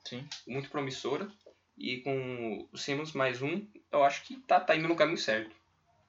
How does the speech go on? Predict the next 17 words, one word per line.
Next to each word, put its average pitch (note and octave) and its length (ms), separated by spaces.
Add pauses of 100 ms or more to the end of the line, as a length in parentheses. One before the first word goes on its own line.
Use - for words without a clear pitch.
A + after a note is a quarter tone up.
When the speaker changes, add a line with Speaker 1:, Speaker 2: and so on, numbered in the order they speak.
(500)
Speaker 1:
É, - 220
eu A3+ 60
gostei C#4 240
dessa F3 200
escolha, D#3 400
eu C#3+ 500
vou A#2 260
pela B2+ 220
mesma B2 480 (180)
vertente A2+ 480
sua. C#3+ 460 (320)
Então C3 280
vamos C#3+ 320
passar C#3+ 260
pra D3 160
próxima G#2+ 440
já. C#2+ 140